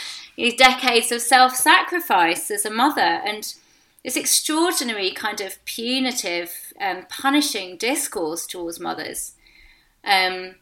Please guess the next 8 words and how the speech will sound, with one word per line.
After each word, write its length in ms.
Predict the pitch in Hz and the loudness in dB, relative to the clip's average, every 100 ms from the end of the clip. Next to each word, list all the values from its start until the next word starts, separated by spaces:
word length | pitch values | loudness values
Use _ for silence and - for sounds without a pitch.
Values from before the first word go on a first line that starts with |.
| - | -12
I 60 | - | -4
mean, 120 | 240 | 6
I've, 300 | 285 359 339 - | 8 8 6 0
I've, 260 | 294 359 - - | 0 0 -4 0
you 100 | 285 | 4
know, 140 | 240 | 4
I, 220 | 226 285 285 - _ _ _ - _ _ _ _ - _ | 6 4 2 -14 _ _ _ -20 _ _ _ _ -20 _
I, 440 | 285 370 - 254 | 4 6 4 0